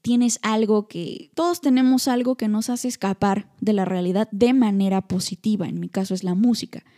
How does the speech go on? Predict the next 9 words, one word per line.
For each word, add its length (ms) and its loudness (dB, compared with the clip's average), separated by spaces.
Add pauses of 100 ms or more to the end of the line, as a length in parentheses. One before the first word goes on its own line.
(800)
Y 120 4
bueno, 300 4
pues, 360 -2 (100)
despedirme 560 2
de 120 0
ella, 460 0
agradecerle 760 -4
por 200 -2
todo 480 6